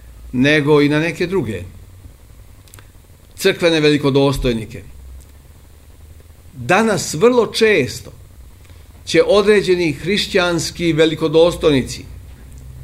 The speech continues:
da izraze svoje negodovanje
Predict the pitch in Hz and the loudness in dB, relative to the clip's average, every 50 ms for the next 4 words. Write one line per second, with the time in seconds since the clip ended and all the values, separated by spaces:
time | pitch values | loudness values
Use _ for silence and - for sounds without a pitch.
0 | - - - - - - - - - - - - - 123 147 156 185 226 233 202 | -18 -18 -18 -16 -16 -16 -16 -16 -16 -16 -16 -14 -6 0 2 2 4 4 2 2
1 | 208 240 233 226 226 214 185 147 196 196 175 - - - 175 190 202 208 208 202 | 2 2 4 4 4 2 2 2 0 0 0 0 -4 -2 0 2 2 4 4 4
2 | 190 185 170 - - - - - - - - - - - - - - - - - | 2 2 0 -4 -10 -18 -20 -20 -20 -20 -20 -20 -20 -20 -18 -16 -16 -16 -16 -16
3 | - - - - - - - - - - - - - - - - 135 185 240 247 | -16 -18 -18 -18 -18 -18 -18 -18 -18 -18 -18 -18 -20 -18 -16 -14 -6 -4 -4 0
4 | 214 247 214 165 165 135 120 107 98 87 - | 2 2 4 4 4 2 2 -2 -8 -12 -14